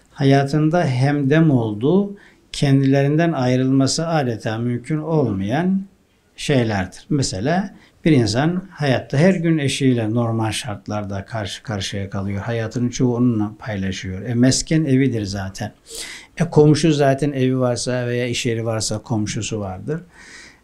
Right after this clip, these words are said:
Efendim, e, bir de, e, vasıta, bunlar hayatta bizim daima hemdem olduğumuz, iç içe olduğumuz şeylerdir. Şimdi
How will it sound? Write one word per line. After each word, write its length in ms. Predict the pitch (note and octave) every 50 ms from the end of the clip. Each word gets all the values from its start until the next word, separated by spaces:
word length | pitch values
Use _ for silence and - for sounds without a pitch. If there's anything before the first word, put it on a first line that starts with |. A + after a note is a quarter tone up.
| _ _ _
Efendim, 600 | - D3 C3 C#3 C3+ C3+ C#3+ D3+ E3+ F3 F3 F3 - - - _ _ _ _ _ _ _ -
e, 400 | D3+ C3+ B2 B2 A#2+ A#2+ B2 B2 B2 C3
bir 260 | D#3+ E3+ D#3+ D3+ C#3+
de, 320 | E3+ F3+ F#3+ F#3+ F#3+ F#3+ - - _
e, 80 | C#3 C3
vasıta, 880 | A#2+ C3+ D#3 D#3 D#3+ D#3 - - E3+ E3+ - F3 F#3 G3+ G#3 G#3 - _ _ _ _
bunlar 400 | E3+ E3 F3 F3+ F#3+ F#3+ F#3+ - - _
hayatta 640 | _ - - D#3+ D#3+ E3 D#3+ D#3 - - F#3+ F3 F3
bizim 380 | D#3+ D3 D3+ F3 F3+ F#3 F3+ - - - _ _ _ _ _ _ _ _ _ _ -
daima 420 | F3 F#3 F3+ E3 D3+ D3 D3 D3
hemdem 520 | B2+ B2+ C#3+ D3+ D3+ D#3 C#3+ D#3 E3 E3 D3
olduğumuz, 840 | C3 A#2+ A2 G#2 G2+ G#2+ G#2 G#2+ G#2 A2+ E3 F3+ E3 - G#3 - - _ _ _ _ _ _ _
iç 200 | - F#3+ F#3+ - -
içe 200 | E3 - - E3
olduğumuz 540 | D3 C#3+ C#3 C3 C3 C3+ C3 C3 B2+ B2+ B2+
şeylerdir. 840 | - - A2+ A2 G#2+ G#2 G#2+ G2 G2+ G2 F#2+ F#2 G2+ G2 - - _ _ - - - - - - _ _
Şimdi 640 | _ - - - G#3 A#3 G#3+ F#3+ D#3+ D3 C3 -